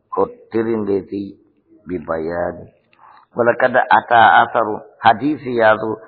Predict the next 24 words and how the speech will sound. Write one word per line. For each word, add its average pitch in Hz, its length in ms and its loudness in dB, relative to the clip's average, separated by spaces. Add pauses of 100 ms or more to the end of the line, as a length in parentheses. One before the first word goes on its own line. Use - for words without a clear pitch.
(120)
بأن 117 560 -4
الساق 101 480 -4 (560)
شي - 240 -8 (160)
إشن 139 380 -4 (500)
جندين 123 640 -2
إشن 147 520 -6 (480)
من 104 240 -8
ذهب 110 280 -2
na 101 220 -6
zinari 107 460 -8
ne. 76 100 -20 (2500)
Zinari 156 760 0
ne 139 200 -4
in 151 280 -6
ya, 156 140 0 (240)
ya 135 220 -2
girma 131 500 -6
shi - 200 -16
kenan 110 300 -14
sai - 180 -12
fitar 104 200 -16
da 95 60 -10
ƴaƴan 90 340 -10
itatuwa. - 440 -18